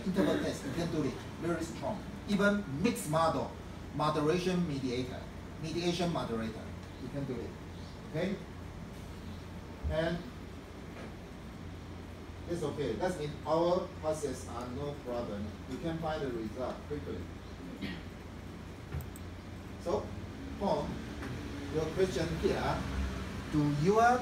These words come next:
total indirect effect are significant or not? The answer is yes. Okay? Why? Because upper ninety-five percent and the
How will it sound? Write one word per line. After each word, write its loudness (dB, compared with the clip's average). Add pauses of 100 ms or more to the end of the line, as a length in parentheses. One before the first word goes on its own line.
total 6
indirect 2
effect 4
are 4
significant -2
or 0
not? 0 (840)
The 0
answer 0 (280)
is -6 (200)
yes. -2 (1800)
Okay? -6 (1400)
Why? 4 (520)
Because 6
upper 10 (280)
ninety-five 4
percent -4
and -2
the -2